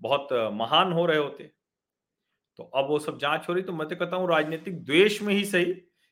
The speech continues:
कम से कम जो आरोप हो जिसके ऊपर उसकी जांच हो, नहीं हो तो वो छूटे, तब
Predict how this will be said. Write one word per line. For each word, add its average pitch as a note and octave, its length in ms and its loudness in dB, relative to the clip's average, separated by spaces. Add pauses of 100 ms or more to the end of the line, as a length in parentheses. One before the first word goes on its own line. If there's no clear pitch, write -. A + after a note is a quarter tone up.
(120)
कम D3+ 140 2
से D#3 120 -12
कम E3+ 180 -2
जो E3 240 4
आरोप F3 520 4
हो F#3 100 0
जिसके E3+ 300 -6
ऊपर E3+ 220 -2
उसकी D#3+ 240 -8
जांच A#2 320 -4
हो, G2 80 -10
नहीं A3 360 8
हो A3 100 6
तो A#2+ 120 -2
वो G#2+ 100 -2
छूटे, D4+ 420 -4 (920)
तब - 240 -10